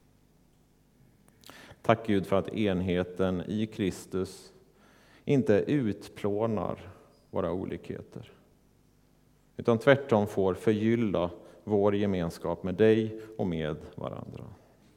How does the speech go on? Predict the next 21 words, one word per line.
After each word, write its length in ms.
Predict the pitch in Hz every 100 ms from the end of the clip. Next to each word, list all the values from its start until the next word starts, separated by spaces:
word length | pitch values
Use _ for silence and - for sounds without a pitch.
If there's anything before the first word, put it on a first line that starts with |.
| _ _ _ _ _ _ _ _ 220 214 _ _ - _ _ _ _ _ _ _ _ - - -
Tack 220 | - 107 107
Jesus 400 | 98 95 104 -
för 100 | 98
att 120 | -
du 120 | 95
ber 540 | 87 107 107 101 107 101 - - - - - - - - _ _
för 60 | 95
var 380 | 90 113 120 120
och 60 |
en 220 | 87 80 82
av 140 | 71
oss, 400 | - - - - - - _ _ _ _ _ _ _ _ _ _ _ _ _ _ _ - _ _ _ _ _ _ _
för 100 | -
att 80 | 90
även 280 | 87 85 85
vi 220 | 104 120
ska 200 | - 120
bli 280 | 104 85 69
ett, 580 | - 82 - - - - _ _ _ _ _ _ _ _ _ _ _ _ _ _ _ _ _ _ _ _ _ _ _
liksom 400 | - - 82 80
du 340 | 82 95 98